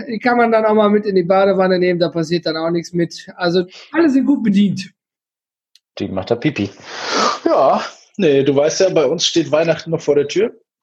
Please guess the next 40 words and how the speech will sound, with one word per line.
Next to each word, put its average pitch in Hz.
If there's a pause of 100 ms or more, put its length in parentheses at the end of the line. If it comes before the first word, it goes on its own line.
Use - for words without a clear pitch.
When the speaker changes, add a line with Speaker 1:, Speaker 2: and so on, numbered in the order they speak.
(100)
Speaker 1:
Ja, 254
ihr 240
habt 240
das 233
ja 233
in 208
den, 202
äh, 190
russisch-orthodoxen 226
Verhältnissen 226
ganz 233
anders. 240 (920)
Speaker 2:
Ja, 120
wir 113
haben 127
es, -
wir 117
haben 135
es, -
äh, 123
normal 123
ist 143
ja, 127
ist -
ja, 120
äh, 117 (180)
wenn 117
in 110
Deutschland 120
die 117
drei 120
Könige 123
dran 113
sind, 113
dann 110
ist -
nach 107
dem 110
Kalender 104
Weihnachten. 196